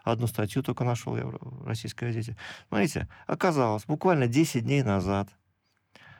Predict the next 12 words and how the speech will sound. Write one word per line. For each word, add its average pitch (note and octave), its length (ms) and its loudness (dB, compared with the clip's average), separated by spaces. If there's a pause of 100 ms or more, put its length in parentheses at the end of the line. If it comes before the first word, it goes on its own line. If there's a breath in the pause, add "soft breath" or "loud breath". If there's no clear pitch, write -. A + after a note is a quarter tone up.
(140 loud breath)
на C#3+ 260 6
самом E3+ 360 4
южном, A2+ 680 2 (1000)
э, G2 220 -2
регионе, G#2 600 0
ну, B2 240 2
в F2 520 -4 (340)
районе A2 540 2
Самарской A2+ 440 0
области, A#2 360 -4 (1300 loud breath)
в - 60 -20
Пестравке, C#3+ 640 0